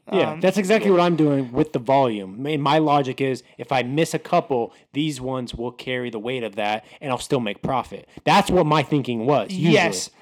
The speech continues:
Speaker 1: Yes.
Speaker 2: But with that mindset, you're still losing money. So i-, it's almost like you're just trying to break even at that point. So you're, it sounds like you're hedging bets because you don't want, you don't wanna put too much in and then lose too much and then not have anything else coming back.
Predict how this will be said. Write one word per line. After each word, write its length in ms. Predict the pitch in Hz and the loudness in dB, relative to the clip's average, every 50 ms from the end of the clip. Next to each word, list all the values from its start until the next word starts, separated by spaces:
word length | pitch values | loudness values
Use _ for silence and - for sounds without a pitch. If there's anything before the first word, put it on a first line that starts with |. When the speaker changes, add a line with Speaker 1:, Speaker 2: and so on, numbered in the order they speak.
| _ | _
Speaker 1:
Yes. 200 | - 143 131 - - | -6 -6 -4 0 2
Speaker 2:
But 440 | 262 302 294 240 202 190 196 - - | 4 6 6 6 6 4 2 0 -4
with 380 | 180 170 170 214 262 254 - - | -6 -2 0 2 2 2 0 0
that 200 | 220 190 185 185 | 0 0 0 0
mindset, 380 | 180 175 175 170 - 190 165 - | -2 -2 -2 -4 -6 -8 -8 -6
you're 120 | 175 175 170 | -4 -4 -2
still 300 | - - - 240 220 185 | -2 0 2 2 2 2
losing 500 | 165 160 175 190 185 165 175 160 151 147 | 2 0 0 -2 -2 -2 -4 -6 -6 -6
money. 280 | 143 139 131 123 143 - - | -6 -6 -8 -10 -14 -16 -12
So 220 | - - 185 165 165 - | -8 -6 -6 -6 -4 -6
i-, 140 | 226 226 - | -6 -4 -2
it's 160 | 233 226 226 - | -4 -4 -4 -2
almost 360 | 214 208 220 247 240 226 - - | -2 -2 0 0 -2 -2 -2 -2
like 160 | 202 175 - | -4 -2 -2
you're 100 | 180 175 | -2 -2
just 320 | 170 160 - 180 170 - - | -2 -2 -4 -6 -6 -6 -8
trying 340 | - - - 160 160 156 143 | -12 -10 -8 -8 -8 -8 -10
to 60 | 156 | -12
break 360 | 143 139 151 151 143 135 - 139 | -10 -6 -6 -6 -6 -6 -10 -16
even 220 | 131 113 - - - _ - | -18 -18 -20 -20 -20 _ -20
at 120 | 147 156 | -20 -16
that 180 | - 135 131 - | -14 -14 -12 -12
point. 220 | - - 131 131 - - - - - - | -12 -12 -12 -14 -18 -20 -20 -20 -10 -4
So 100 | - 190 | -2 -2
you're, 160 | 208 214 - 208 | 0 0 -2 -4
it 80 | 214 - | -2 0
sounds 200 | 233 226 240 233 | 2 2 4 2
like 140 | 247 196 170 | 0 0 0
you're 80 | 190 | -4
hedging 440 | 165 - - 190 196 170 180 185 170 151 | -4 -2 -2 -2 -2 -2 -2 -4 -4 -4
bets 480 | 160 147 151 185 - - - - - - _ - - - _ - | -4 -4 -4 -6 -8 -10 -12 -12 -12 -14 _ -20 -20 -20 _ -6
because 300 | 185 175 196 185 170 147 | -4 -2 -2 -2 -2 -2
you 100 | 180 190 | 0 2
don't 240 | 170 185 185 185 190 | 2 2 2 2 0
want, 240 | 190 185 185 190 - | -2 -2 -2 -2 -4
you 160 | 170 170 175 | -4 -2 0
don't 220 | 170 175 185 - 175 | 0 0 0 -2 -4
wanna 140 | 175 175 | -6 -6
put 240 | 165 - 185 165 - | -4 -6 -6 -6 -6
too 180 | - - 202 185 | -8 -6 -4 -4
much 220 | 180 180 170 - | -4 -6 -6 -6
in 160 | 175 170 185 | -6 -6 -6
and 180 | - - 170 165 | -6 -6 -6 -4
then 160 | 160 156 151 151 | -6 -6 -6 -6
lose 240 | 160 170 175 165 - | -4 -4 -4 -4 -6
too 140 | - - 170 | -8 -8 -6
much 360 | 165 160 156 160 - - - - | -4 -4 -6 -6 -8 -10 -10 -8
and 200 | - 175 160 160 | -6 -6 -4 -4
then 200 | 160 156 151 156 | -4 -4 -4 -4
not 160 | 156 151 160 - | -6 -6 -6 -6
have 180 | 151 156 147 | -8 -8 -6
anything 340 | 147 143 143 135 - 151 139 | -6 -8 -10 -12 -14 -16 -16
else 200 | 131 127 135 - | -14 -14 -14 -12
coming 280 | - 143 127 135 135 127 | -12 -12 -12 -12 -14 -14
back. 300 | 131 - - - - | -16 -16 -16 -18 -20